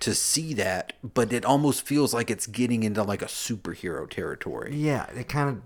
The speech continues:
Speaker 2: feels like it defeats the purpose to me,
Speaker 1: Right.
Speaker 2: which is just,
Speaker 1: What's
Speaker 2: like
Speaker 1: gonna happen to that dude that he can't, I mean, what happens to Eric Draven in the first one can happen to anybody.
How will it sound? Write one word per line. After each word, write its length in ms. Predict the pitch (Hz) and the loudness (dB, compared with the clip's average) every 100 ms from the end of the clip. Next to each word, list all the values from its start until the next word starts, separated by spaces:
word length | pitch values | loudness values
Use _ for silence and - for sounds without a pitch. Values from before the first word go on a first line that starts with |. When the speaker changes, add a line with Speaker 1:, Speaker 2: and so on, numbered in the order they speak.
| - | -12
Speaker 2:
feels 280 | - 127 117 | -4 -2 0
like 100 | 104 | -2
it 100 | - | -6
defeats 360 | 92 110 - | -8 -8 -8
the 100 | - | -10
purpose 460 | - - 95 92 - | -4 -2 -2 -4 -6
to 180 | - 92 | -6 -4
me, 220 | 90 85 | -2 0
Speaker 1:
Right. 160 | 123 | 0
Speaker 2:
which 180 | 95 - | 0 -2
is 140 | 104 - | -4 -2
just, 340 | 101 - 120 | -2 -2 4
Speaker 1:
What's 220 | 131 180 | 6 8
Speaker 2:
like 60 | - | 6
Speaker 1:
gonna 120 | 196 | 4
happen 380 | 135 156 151 127 | 4 4 4 2
to 80 | 113 | 2
that 340 | 113 123 127 | 4 2 2
dude 380 | 107 98 95 - | 2 2 0 -2
that 240 | 104 110 | 0 0
he 240 | - 156 147 | 0 -4 -4
can't, 480 | - 135 110 - - | -2 0 0 -2 -2
I 60 | 127 | 6
mean, 240 | 131 117 - - | 8 6 2 -2
what 160 | 127 127 | 2 4
happens 280 | 175 123 - | 4 4 4
to 120 | 107 | 6
Eric 220 | 120 110 | 6 6
Draven 280 | 120 113 101 | 6 6 4
in 80 | 95 | 0
the 60 | |
first 260 | - 196 - | 8 8 8
one 140 | 107 - - - | 2 -2 -6 -2
can 100 | 170 | 2
happen 200 | 160 101 | 2 4
to 60 | |
anybody. 480 | 165 101 82 85 104 | 6 4 2 0 -4